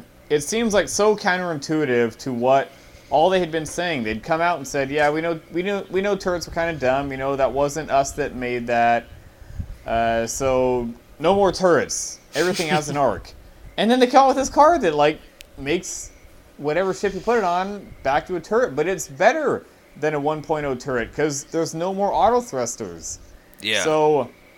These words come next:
Speaker 2: And it
Speaker 1: you can
Speaker 2: also, by nature, is rebel only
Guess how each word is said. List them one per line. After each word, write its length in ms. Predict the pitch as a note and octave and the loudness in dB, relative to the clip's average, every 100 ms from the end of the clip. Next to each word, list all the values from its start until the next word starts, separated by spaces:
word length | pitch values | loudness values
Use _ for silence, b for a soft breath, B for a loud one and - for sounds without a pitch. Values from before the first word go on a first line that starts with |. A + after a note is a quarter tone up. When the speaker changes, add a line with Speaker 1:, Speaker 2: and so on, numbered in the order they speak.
| - | -10
Speaker 2:
And 400 | G#2 G#2+ G#2+ G#2+ | -6 -2 -2 -2
it 40 | |
Speaker 1:
you 40 | A2 | 2
can 80 | A2+ | 4
Speaker 2:
also, 600 | G#2 B2+ A2+ A2+ A2 G#2+ | 4 4 4 4 0 0
by 220 | G#2+ A2 | 2 2
nature, 400 | A2+ A2+ - A2 | 0 -2 -2 -4
is 180 | G2+ G2 | -4 -6
rebel 260 | F#2+ G2+ | -6 -6
only 400 | A2 A#2+ G2+ F#2 | -6 -6 -8 -10